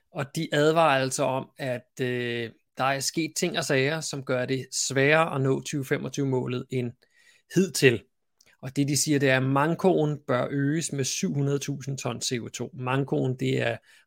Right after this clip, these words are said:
restancen, eller det, der mangler. Øh, så de mener altså, at regnestykket, det er forkert.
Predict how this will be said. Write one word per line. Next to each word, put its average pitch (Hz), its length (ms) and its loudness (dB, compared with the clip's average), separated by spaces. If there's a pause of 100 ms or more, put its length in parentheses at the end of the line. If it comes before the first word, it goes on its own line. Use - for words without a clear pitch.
restancen, 120 600 -2
eller 113 140 -4
det, 135 140 0
der 127 60 4
mangler. 117 440 -2 (1000)
Øh, 117 260 -2
så - 160 0
de 143 160 -4
mener 139 260 4
altså, 120 180 2
at 117 60 0
regnestykket, 123 600 2
det 139 180 0
er 120 80 -6
forkert. - 540 -6